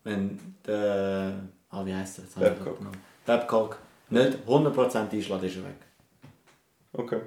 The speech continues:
Speaker 2: Gut, nein, bin ich einverstanden, bin ich einverstanden, ja.
Speaker 1: Hättest du ihn vorher schon rausgehört? Ich finde, der Kekalainen ist eben so gut vernetzt. Also ich glaube, das ist bei uns ein bisschen unterschätzt, wie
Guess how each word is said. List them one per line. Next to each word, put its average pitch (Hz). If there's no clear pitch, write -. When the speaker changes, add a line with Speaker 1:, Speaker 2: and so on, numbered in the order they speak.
Speaker 2:
Gut, 127
nein, 139
bin 123
ich 117
einverstanden, 101
bin 104
ich 104
einverstanden, -
ja. -
Speaker 1:
Hättest 101
du 107
ihn 104
vorher 123
schon 240
rausgehört? 233
Ich 160
finde, 190
der -
Kekalainen 139
ist 117
eben 101
so 113
gut -
vernetzt. -
Also 131
ich 127
glaube, 127
das 120
ist 123
bei 120
uns 143
ein -
bisschen 120
unterschätzt, 123
wie 117